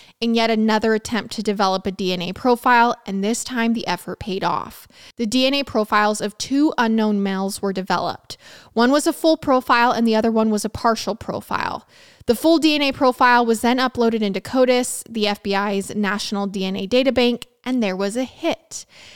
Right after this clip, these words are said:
The D N A profile belonged to a man named Robert Clark Keebler.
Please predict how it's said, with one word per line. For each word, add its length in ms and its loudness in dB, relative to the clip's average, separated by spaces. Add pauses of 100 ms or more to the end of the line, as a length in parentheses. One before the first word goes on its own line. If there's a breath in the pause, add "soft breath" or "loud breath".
(160 loud breath)
The 100 -2
D 220 0
N 80 2
A 100 -2
profile 460 2
belonged 520 -2
to 200 -2
a 60 2
man 500 2
named 240 -2
Robert 640 2
Clark 460 0 (140)
Keebler. 760 -6